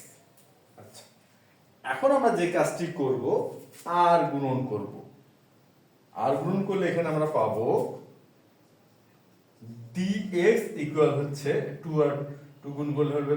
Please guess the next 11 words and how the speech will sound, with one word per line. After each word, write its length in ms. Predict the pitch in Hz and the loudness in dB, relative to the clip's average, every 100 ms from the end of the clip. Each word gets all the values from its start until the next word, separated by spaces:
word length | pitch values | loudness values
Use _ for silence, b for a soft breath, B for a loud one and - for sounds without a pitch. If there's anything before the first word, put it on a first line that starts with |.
| 131 | 0
মাইনাস 340 | 131 131 151 - 147 | -2 0 0 -2 -2
ফোর, 160 | 143 - - B B 110 | 0 0 -4 B B -8
এখানে 180 | 147 147 | -4 -4
টু, 60 | 170 156 | -2 -4
এখানে 180 | 156 147 | -2 -2
মাইনাস 220 | 135 147 143 | 0 -2 -2
টু, 40 | 151 139 | -4 -4
মাইনাস 240 | 139 139 - | -2 -4 -6
ফোর, 180 | 131 139 - - B B B B _ - | -2 -2 -2 -6 B B B B _ -4
তাহলে 220 | 131 127 127 | -2 0 -4
এখানে 180 | 147 | -4